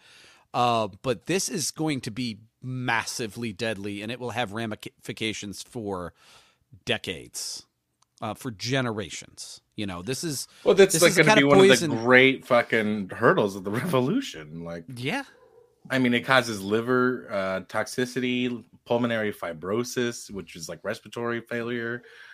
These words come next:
Speaker 1: Mm-hmm.
Speaker 2: uh, he-, hepatoma-, which I don't even know what the fuck that is, but
Speaker 1: Yeah, I mean,
Speaker 2: sounds
Speaker 1: the,
Speaker 2: bad,
Speaker 1: the, the
Speaker 2: you know?
Speaker 1: health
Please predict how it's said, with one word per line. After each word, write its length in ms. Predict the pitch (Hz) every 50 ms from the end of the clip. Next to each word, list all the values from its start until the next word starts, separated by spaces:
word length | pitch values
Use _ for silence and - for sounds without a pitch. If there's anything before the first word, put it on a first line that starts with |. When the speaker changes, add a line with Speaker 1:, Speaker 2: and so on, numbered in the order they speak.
| - - -
Speaker 1:
Mm-hmm. 240 | - 80 78 - 107
Speaker 2:
uh, 40 | 110 104 - - _ _ _ _ _ _ _ _ - _ _ _ _ _ _ _ _ _ _ _ -
he-, 60 | - - - 143 139 139 - 147 139 135 131 - - _ _ - -
hepatoma-, 1800 | - 120 104 98 95 95 92 - 110 107 98 - - - - 107 101 - 101 98 101 101 107 113 110 113 120 117 120 120 127 127 131 139 135 - _ _ _ _
which 260 | - 113 110 101 - 104
I 80 | 110
don't 80 | 123 120
even 140 | 110 104 98
know 100 | 98 110
what 140 | 127 127 127
the 80 | - -
fuck 220 | - 87 85 _ -
that 220 | 87 85 110 113
is, 380 | 90 80 80 98 107 - - _ _ _ _ _ _ _ _ _ _ _ - - - - - _ _ -
but 320 | 98 98 95 95 87 - _ - - _ _ _ _ _ - - - _ _ _ _ - - - - - _ _
Speaker 1:
Yeah, 300 | - 135 127 120 120 110
I 40 | 98 123
mean, 60 | 131
Speaker 2:
sounds 220 | 85 87 90 90
Speaker 1:
the, 60 | 135
Speaker 2:
bad, 520 | 139 104 117 123 113 107 107 107 113 117 117 _ - 131 -
Speaker 1:
the, 160 | - 143 127 123
the 60 | 131
Speaker 2:
you 100 | 127 123
know? 240 | 123 117 113 113 131
Speaker 1:
health 220 | 135 - 247 214